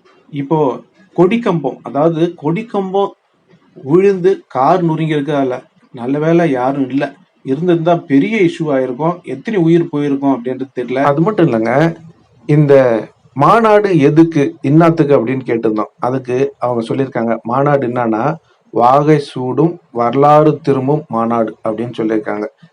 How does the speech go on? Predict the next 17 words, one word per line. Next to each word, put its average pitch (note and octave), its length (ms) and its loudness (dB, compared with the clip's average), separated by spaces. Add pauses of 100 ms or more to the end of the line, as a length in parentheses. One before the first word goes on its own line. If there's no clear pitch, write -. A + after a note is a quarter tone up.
(140)
என்ன D3 380 0
வாகை, C#3 560 2
என்ன B2 260 -2
வரலாறு A#2 600 -2 (160)
அப்படின்னு A#2 360 -4 (120)
பாத்தீங்கன்னா, A2+ 600 -4 (380)
ஆயிரத்தி D#3+ 480 2
தொள்ளாயிரத்தி B2 720 0 (200)
அறுபத்தி C#3 560 2
ஏழுல G#2+ 260 0
நடந்ததை D#3 460 4
குறிப்பிடுறாங்க. C#3+ 960 0
என்ன D#3 360 2
அப்படின்னாக்கா, C3 540 -2 (460)
நம்ம B2+ 440 -2 (500)
ஐயா C3 540 0 (640)
காமராஜர், C#3 640 2